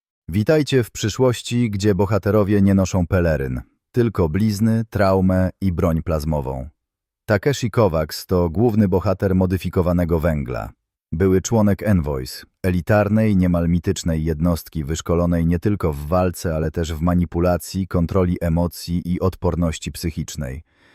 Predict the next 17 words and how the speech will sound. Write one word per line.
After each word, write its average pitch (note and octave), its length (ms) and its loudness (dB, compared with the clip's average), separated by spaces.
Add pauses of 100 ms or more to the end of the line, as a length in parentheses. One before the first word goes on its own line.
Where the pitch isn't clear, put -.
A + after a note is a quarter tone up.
(340)
Kovacs F#2+ 560 2
to F#2+ 140 0
nietypowy F2+ 640 2
heros. C#2 500 -4 (160)
Jest F2+ 240 -2
brutalny, F#2 640 0
cyniczny, E2+ 600 -2
pełen E2 300 0
gniewu E2+ 500 0
i E2+ 120 -6
żalu, D2 440 -4
ale D#2 400 -4 (540)
jeszcze E2+ 360 -2
nie D#2+ 140 0
całkiem E2 420 0
martwy D2+ 460 0
wewnętrznie. D2 800 -4